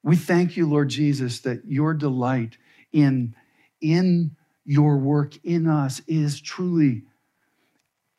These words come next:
yes, to bring salvation to us, to ransom us, but then also, Lord, to do your marvelous work in us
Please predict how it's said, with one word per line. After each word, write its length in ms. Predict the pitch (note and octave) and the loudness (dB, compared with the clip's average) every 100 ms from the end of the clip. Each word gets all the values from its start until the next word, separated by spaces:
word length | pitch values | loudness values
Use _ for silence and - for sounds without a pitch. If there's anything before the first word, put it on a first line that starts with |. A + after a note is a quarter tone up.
| _ | _
yes, 480 | - A#2+ F#3 E3+ - | -12 -4 -4 -4 -6
to 160 | - C#3+ | -4 -4
bring 540 | B2+ C3+ E3+ F#3+ F#3 | -2 0 0 2 -2
salvation 840 | D#3 D3+ C#3+ C3+ C#3+ D3 C#3+ C#3 B2 | -2 -2 -2 -2 0 -2 -2 -6 -4
to 220 | D3 B2+ | -2 -2
us, 280 | A#2+ A#2+ - | -2 -6 -12
to 380 | - D#3+ C3+ - - | -2 0 0 -2 -10
ransom 840 | D#3 C#3 C#3 F3 F#3+ F3 - C#3 A#2+ | -2 2 2 2 2 0 0 0 0
us, 640 | A2 A2 B2 - - - _ _ _ _ _ _ _ _ _ _ _ _ _ _ _ _ _ | -4 -6 -10 -12 -12 -16 _ _ _ _ _ _ _ _ _ _ _ _ _ _ _ _ _
but 200 | D3 - | -12 -8
then 160 | F3+ | -4
also, 680 | D#3+ E3+ D#3+ - A2+ A2 G#2+ _ _ _ _ _ _ _ _ | -4 -4 -8 -8 -8 -8 -14 _ _ _ _ _ _ _ _
Lord, 380 | - D3 D#3+ C3 | -4 0 0 -2
to 120 | - | -6
do 280 | B2 A2+ F3 | -10 -2 -2
your 220 | G3+ F#3+ | 0 -2
marvelous 640 | D3+ C#3+ D3+ D#3+ D3 C3+ - | 0 -2 -4 -6 -6 -8 -8
work 300 | B2+ C#3 C#3+ | -8 -8 -10
in 200 | C3+ B2 | -10 -8
us 400 | B2 B2+ - | -8 -8 -10